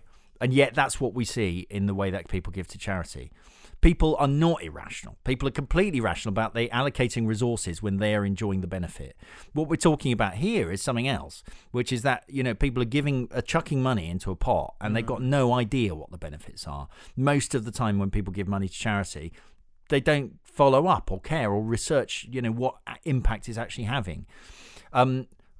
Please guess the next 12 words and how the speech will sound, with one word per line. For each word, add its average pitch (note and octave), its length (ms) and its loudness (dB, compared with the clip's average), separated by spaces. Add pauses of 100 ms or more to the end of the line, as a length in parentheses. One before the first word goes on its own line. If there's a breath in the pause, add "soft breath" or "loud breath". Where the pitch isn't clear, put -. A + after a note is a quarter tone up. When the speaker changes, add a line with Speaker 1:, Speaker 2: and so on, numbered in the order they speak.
(100)
Speaker 1:
'cause D#3 220 4
I F3 140 6
don't D#3+ 200 4
think C3 220 0
people B2 240 2
are A#2+ 40 -2
giving E3+ 200 0
to C3+ 100 -6
charity D#2 400 -6
because - 240 -12
they F2+ 120 -6
want, F2 480 -8